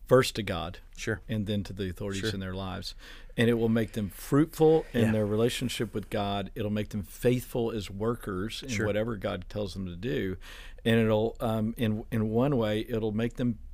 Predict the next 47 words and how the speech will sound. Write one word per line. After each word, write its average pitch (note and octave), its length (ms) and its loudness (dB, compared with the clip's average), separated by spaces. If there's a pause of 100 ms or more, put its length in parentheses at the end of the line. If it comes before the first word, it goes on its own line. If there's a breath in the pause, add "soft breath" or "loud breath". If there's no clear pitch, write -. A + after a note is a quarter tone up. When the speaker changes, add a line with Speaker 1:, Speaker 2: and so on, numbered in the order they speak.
(140)
Speaker 1:
sought B2+ 340 -2
after, A#2 540 -6 (360 loud breath)
uh, A2 200 0
because G2+ 400 -6
people B2+ 360 -4
are A#2 100 0
drawn G#2+ 800 -2
to - 160 -10
people G2 560 -8
that F#2 160 -8
are F2+ 100 -8
whole - 420 -10 (220 soft breath)
Speaker 2:
That's - 160 -4
right. G2+ 140 0
Speaker 1:
and F2+ 80 -4
healthy. F2+ 400 -6
So, F#2+ 240 -6
man, F2+ 100 -6
Speaker 2:
That's F#2 140 -4
Speaker 1:
there's G2+ 120 0
Speaker 2:
right. F#2 60 -6
Speaker 1:
nothing F#2+ 220 -6
like F#2 200 -8
parenting F#2 440 -8
that, E2 120 -8 (360)
that D#2+ 240 -10
does F2 200 -6
Speaker 2:
That's A2+ 180 -2
Speaker 1:
the A#2+ 80 4
Speaker 2:
it. C3 100 4
Speaker 1:
deal. D3+ 200 -6
Yeah. G#2 300 -2 (180)
Speaker 2:
That's, B2 220 0
that's - 20 0
it. B2 320 2
I B2+ 80 10
didn't D3+ 200 10
have D3+ 220 12
that D3+ 140 12
either D3+ 240 6
growing G2+ 280 2
Speaker 1:
Yeah. C3 100 12
Speaker 2:
up. A2 60 8
You A2 60 4
know, G#2 80 2
it D#2 80 0
wasn't, A2 300 2